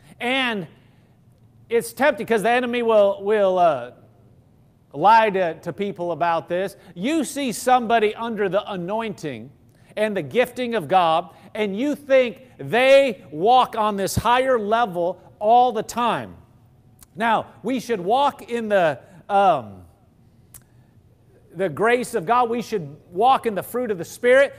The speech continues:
We should be, live holy as much as we can. Not saying we should be two different people at all. But what we, but people don't understand is, like, just what Brother Keith Moore was saying. When he's playing there, you're not just seeing Keith. You're seeing God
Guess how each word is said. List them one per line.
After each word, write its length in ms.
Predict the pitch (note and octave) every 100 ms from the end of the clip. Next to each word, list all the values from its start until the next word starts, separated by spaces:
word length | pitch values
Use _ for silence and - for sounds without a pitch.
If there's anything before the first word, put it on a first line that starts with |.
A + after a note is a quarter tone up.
| -
We 180 | G3+ C4
should 320 | - A3 D#3
be, 220 | F3+ A#3+
live 300 | G3 A#3 B3
holy 380 | - B3+ C4+ C4+
as 120 | G#3+ D#3+
much 240 | A#3+ A#3
as 100 | F3+
we 120 | G3
can. 360 | - A3+ B3 A#3+ -
Not 300 | E3+ A#3+ B3+
saying 340 | - B3+ B3 A3
we 100 | A3+
should 180 | - F#3+
be 140 | A#3
two 160 | F#3 A#3
different 340 | A3 - G3
people 360 | G#3+ B3 F#3+ E3+
at 200 | G#3+ G3+
all. 360 | A3+ B3+ F3 - -
But 240 | D3+ B3 A3
what 220 | C4 C#4
we, 100 | A#3
but 260 | E3+ C#4 -
people 260 | C4+ C4+
don't 80 | C4
understand 500 | A#3+ A3 - C4+ A#3
is, 120 | D#3+
like, 200 | A3+ G3+
just 240 | G3+ C#4 C#4+
what 120 | F#3+
Brother 340 | A#3+ A3+ G#3+
Keith 300 | - A#3+ G#3+
Moore 200 | F#3+ A3
was 160 | F#3 -
saying. 260 | G#3+ E3+ - - _ _
When 180 | F#3 G3+
he's 260 | C#4 D#4+
playing 420 | - C4 D4+ B3+ G#3
there, 240 | G#3+ G3+ -
you're 180 | D#3+ D#4
not 300 | D#4+ D#4+ G3
just 240 | C4 G3 -
seeing 320 | C#4 G#3 D#3+
Keith. 440 | B3 A#3 A2+ - _ _ _ _ _ _ _ _ _ _ _ _ _ _ _ _ _
You're 280 | D#3 C4+ C#4+
seeing 440 | - C4+ G#3 D3+
God 540 | G#3 B3 A#3+ D#3 G#2+